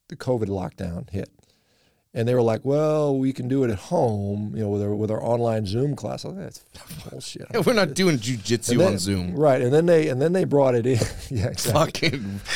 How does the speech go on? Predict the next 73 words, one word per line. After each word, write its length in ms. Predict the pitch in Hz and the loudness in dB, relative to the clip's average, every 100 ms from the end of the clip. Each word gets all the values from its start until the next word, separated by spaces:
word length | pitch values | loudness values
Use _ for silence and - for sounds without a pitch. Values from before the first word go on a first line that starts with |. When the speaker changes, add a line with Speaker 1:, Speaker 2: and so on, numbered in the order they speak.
| - - - | -6 -10 -4
Speaker 1:
And 100 | 123 | 0
Speaker 2:
wow. 200 | 87 85 | 2 2
Speaker 1:
then, 100 | - | 0
you 60 | 127 | 2
know, 100 | 139 | 2
and 120 | 135 | 4
then 120 | 135 170 | 4 4
they 100 | 156 | 4
brought 340 | 127 143 135 | 6 6 6
it, 160 | 127 - | 2 -2
you 80 | 113 | -4
know, 340 | 101 101 - | -2 -2 -2
i-, 140 | 85 156 | -6 -4
then 200 | 131 139 | 0 2
they 140 | 139 | 4
let 200 | 123 120 | 4 2
people 240 | - 123 123 | 0 -4 -2
come 160 | 117 | -2
in, 120 | 117 | 0
but 140 | 113 113 | -2 -2
you 40 | |
had 80 | 117 | -2
to 40 | |
s-, 140 | - - | -2 -6
they 180 | - 120 | -2 0
wanted 160 | 135 | 2
you 60 | 123 | 0
to 100 | 117 | 0
stand 460 | - - 120 123 | -2 -2 0 0
in 80 | 120 | 0
a 40 | 117 | 0
little 200 | 120 113 | 2 0
box 580 | 95 113 107 110 - | 0 0 2 0 -2
and 100 | 107 | -4
wear 140 | 104 113 | -2 -2
a 60 | |
mask. 500 | 110 101 104 107 110 | -2 -2 -2 -2 -4
And 80 | 120 | -8
I'm, 60 | 147 | -8
"I'm 120 | 165 | -6
not 200 | 180 - | -6 -6
doing 160 | 92 - | -10 -12
that 180 | - | -14
bullshit. 320 | - 143 - - | -16 -16 -12 -6
I'm 140 | 151 | -4
just 100 | 147 | -2
not 240 | 120 101 | -2 -6
doing 140 | - - | -8 -14
it. 100 | - | -6
Fuck 60 | |
Speaker 2:
Yep. 140 | 107 - | -6 -6
Speaker 1:
this 140 | - | -10
stuff. 220 | - - - | -12 -12 -8
I'm 60 | 110 | -4
gonna 100 | 110 | -2
go 80 | |
do 100 | 98 | -4
something 320 | - - - - | -6 -10 -10 -12
else." 140 | 127 | -6
So 100 | 117 | 0
then 140 | 123 | 2
I 80 | 123 | 2
got 160 | 113 107 | 2 2
into 160 | 107 101 | 2 -2
the 60 | |
jiu-jitsu 580 | 95 110 147 151 175 110 | -2 0 0 -2 -4 -6
stuff. 280 | - 104 95 | -6 -8 -4
And 60 | 123 | -4
it 20 | |
was 100 | 120 | -2
kinda 200 | 185 - | -2 -4
funny 260 | - 170 | -2 0
'cause 220 | 143 117 | 0 -4